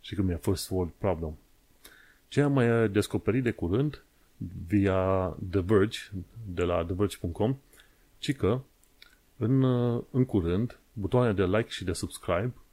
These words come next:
o să lumineze sau o să fie scoase în evidență cu o animație nea specială de către cei de la, uh, YouTube, de aplicația de YouTube, când, să zicem, uh, prezentatorul din video respectiv o să pomenească cuvântul like sau subscribe.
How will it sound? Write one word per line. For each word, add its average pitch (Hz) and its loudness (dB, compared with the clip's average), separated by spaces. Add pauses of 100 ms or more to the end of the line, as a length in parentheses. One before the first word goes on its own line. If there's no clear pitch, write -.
(220)
o 110 0
să 117 2
lumineze 98 2
sau 104 0
o 85 0
să 87 -6
fie 101 -2
scoase - -6
în 90 -4
evidență 87 -4
cu - -6
o 90 0
animație 92 -2
nea 90 -2
specială 90 -4 (420)
de 101 -2
către 98 0
cei 107 0
de 98 0
la, 90 0 (300)
uh, 82 -8 (600)
YouTube, 95 2
de 98 0
aplicația 92 -2
de 82 -4
YouTube, 127 0 (480)
când, 143 4 (400)
să - -2
zicem, 110 0
uh, 101 2 (240)
prezentatorul 87 0
din 82 -8
video 85 -4
respectiv 107 -4
o 117 -2
să - -2
pomenească 101 -2 (160)
cuvântul 95 -2
like 87 0
sau 92 -2
subscribe. 82 -8